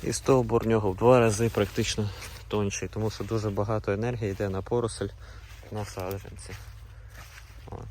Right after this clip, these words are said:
І врожайність на ньому в цьому році була набагато більша. І саме дерево, м,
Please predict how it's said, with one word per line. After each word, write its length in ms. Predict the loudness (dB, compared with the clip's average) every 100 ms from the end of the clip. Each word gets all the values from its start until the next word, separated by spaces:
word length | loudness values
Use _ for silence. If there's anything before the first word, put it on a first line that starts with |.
| -16 -16 -16 -14 -16 -16 -18 -18 -16 -16 -16 -16 -16 -18 -18 -18 -10
І 100 | -6
врожайність 680 | -4 -4 -2 -2 -2 -4 -8 -12 -12 -6
на 100 | -2
ньому 280 | -2 -2 -4
в 60 |
цьому 340 | -4 -2 0 0
році 280 | -2 -4
була 380 | -6 -2 -2 -2 -6 -18 -20 -20 -20 -20 -20 -6 -2
набагато 580 | 2 2 2 0 -2
більша. 520 | -2 0 0 -4 -6 -8 -12 -18 -18 -20 -20 -18 -18 -18 -18 -20 -20 -20 -18 -6 -4 -4 -10 -20 -20 -20 -20 _ -14 -10
І 80 |
саме 360 | -6 -4 -4 -4
дерево, 520 | -4 -4 -6 -6 -8 -10 -18 -20 -20 -20 -20 -20 -20 -20 -20 -20 -18 -18 -18 -18 -18 -10
м, 180 | -8